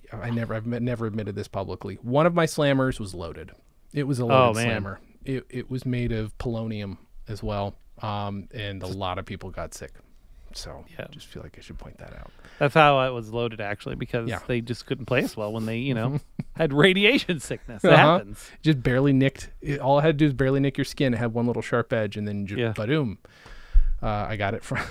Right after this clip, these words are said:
Speaker 1: <laughs> nope, not going there. Never mind. That's
Speaker 2: Yeah.
Speaker 1: fine. No.
Speaker 2: They called the, called them the radium poggers.
Speaker 1: Mm-hmm. They did. They did. Oh, those
Speaker 2: Oh,
Speaker 1: are good
Speaker 2: man,
Speaker 1: times.
Speaker 2: reading about radium girls. Holy shit.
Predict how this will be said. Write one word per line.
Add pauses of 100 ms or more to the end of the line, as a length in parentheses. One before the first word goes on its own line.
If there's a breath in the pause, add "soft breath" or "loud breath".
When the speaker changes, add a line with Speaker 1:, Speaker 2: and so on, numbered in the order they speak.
(100)
Speaker 1:
<laughs>
nope,
not
going
there.
Never
mind.
That's
Speaker 2:
Yeah.
Speaker 1:
fine.
No.
Speaker 2:
They
called
the,
called
them
the
radium
poggers. (160)
Speaker 1:
Mm-hmm.
They
did. (220)
They
did. (720 loud breath)
Oh,
those
Speaker 2:
Oh,
Speaker 1:
are
good
Speaker 2:
man,
Speaker 1:
times.
Speaker 2:
reading
about
radium
girls.
Holy
shit.